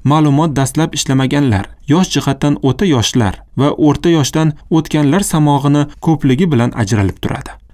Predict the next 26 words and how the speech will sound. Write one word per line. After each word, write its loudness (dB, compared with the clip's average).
aqsh -2
Milliy 4
fondining 2
hisoblariga 0
ko'ra, -4
to'qson 0
sakkiz -2
foiz 0
yangi 2
mahsulot 0
xususidagi 0
tadqiqotlar -2
kichik -2
biznesda 2
yaratilgan. -2
Bu 2
o'ta 0
muhim 2
ko'rsatkichdir. -4
Vaholanki, 0
ular 2
mamlakat 2
bo'yicha 2
izlanishlar 0
va 0
tadqiqotlarga 0